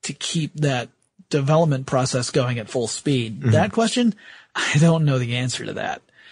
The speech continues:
Speaker 1: We're gonna have to see. I'm actually kind of worried about that because it may mean that we, that Moore's law suddenly doesn't apply because the, the incentive to always be developing at the fastest pace possible is gonna possibly go away.
Speaker 2: Right,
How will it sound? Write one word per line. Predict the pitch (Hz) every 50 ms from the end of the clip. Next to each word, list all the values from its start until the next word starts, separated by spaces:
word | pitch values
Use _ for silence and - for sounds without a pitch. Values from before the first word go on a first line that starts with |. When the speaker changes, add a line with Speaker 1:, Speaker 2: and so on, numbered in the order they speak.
| - - - _
Speaker 1:
We're | - 156 156
gonna | 165 165 156
have | 143 139
to | - 123
see. | - - 143 131 113 107 - - -
I'm | 147 151 156 160
actually | 170 202 190 - 202 170
kind | - 170 165 151
of | 143 135 123 - - _ _ _ _ _ _ -
worried | 165 156 156 175 170 165 147 139
about | 127 127 117 113 - -
that | 131 117 - - - -
because | 156 143 160 156 139
it | 156 156
may | 160 165 170 175
mean | 170 160 151 147 147 139
that | 139 131 127 120 - _ _ _ _ _ _ _ _ _ _ _ -
we, | 160 147 143 139 139 139 147 143 - - -
that | 180 151 156 143 143 -
Moore's | 175 180 170 175 170 175 170 160 143
law | 156 151 151 147 143
suddenly | - - 151 147 147 135
doesn't | 143 135 135 131
apply | 113 - - 175 151 123 110 - -
because | 160 151 - 175 151 139 143
the, | 147 151 143 139 135 131 - - - - - - - _ _ _ _ _ _ _
the | - 147 147
incentive | 143 - - - 190 180 165 147 127 - -
to | - - 147 143 127 -
always | - 156 165 170 170 160 156 147 139
be | 143 147 139
developing | 147 135 143 143 143 127 139 131 127 120 -
at | 131 135 131 -
the | 131
fastest | - - 143 135 143 139 - 143 - -
pace | 151 131 123 -
possible | - 139 151 160 - 135 123 113 113
is | 120 -
gonna | - 147 135 127 120 120 -
possibly | - - 214 254 254 - 180 139 117 113
go | 117 127 120 104
away. | 110 113 147 196 - - - 120 - _ _ _ _ _ _
Speaker 2:
Right, | - 135 120 107 101